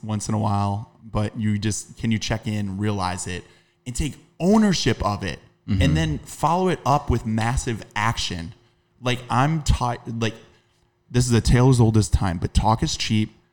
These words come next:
Speaker 1: Stop talking about what you're gonna do. Like, one of the things that I like to live by, especially as I've gotten older, 'cause in my younger years, I would tell people what I'm gonna do.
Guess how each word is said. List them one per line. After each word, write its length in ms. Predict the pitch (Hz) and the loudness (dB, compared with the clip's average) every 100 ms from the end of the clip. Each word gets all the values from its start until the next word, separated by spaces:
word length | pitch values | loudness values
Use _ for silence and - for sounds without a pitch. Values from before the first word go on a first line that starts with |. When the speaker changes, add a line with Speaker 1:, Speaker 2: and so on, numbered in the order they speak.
| _ | _
Speaker 1:
Stop 340 | - 135 - | 0 0 4
talking 560 | - - 127 135 - 117 | 4 4 2 0 2 -2
about 220 | 104 104 | 0 -2
what 160 | 107 - | -4 -4
you're 80 | |
gonna 220 | 98 98 92 | -4 -4 -4
do. 340 | - 101 58 - _ _ _ _ 131 | 0 0 -2 -8 _ _ _ _ -2
Like, 140 | 127 | 0
one 160 | 131 190 | 2 2
of 80 | 208 | 0
the 60 | |
things 260 | - 165 139 | -2 -2 2
that 120 | - | 4
I 80 | 113 | 4
like 180 | 110 107 | 2 0
to 120 | - | 2
live 160 | 107 98 | 0 2
by, 180 | 101 101 | 2 2
especially 480 | 104 - 123 - | 0 0 -2 0
as 100 | 113 | 0
I've 140 | 107 107 | 0 -2
gotten 300 | 107 - 101 - | -4 -4 -8 -2
older, 540 | 117 135 113 80 64 - - _ _ _ _ _ - | 0 2 0 -2 -4 -8 -16 _ _ _ _ _ 0
'cause 160 | 123 | 2
in 60 | 139 | 4
my 100 | 123 | 2
younger 400 | 120 151 196 170 | 2 0 0 0
years, 300 | 127 110 107 | 2 0 0
I 80 | 120 | -2
would 200 | 110 104 | -2 4
tell 280 | - 127 131 | 4 4 -2
people 360 | - - 113 | -2 -2 -2
what 120 | 101 107 | -2 -2
I'm 140 | 98 | -2
gonna 160 | 95 98 | -4 -6
do. 320 | - 69 | -6 -6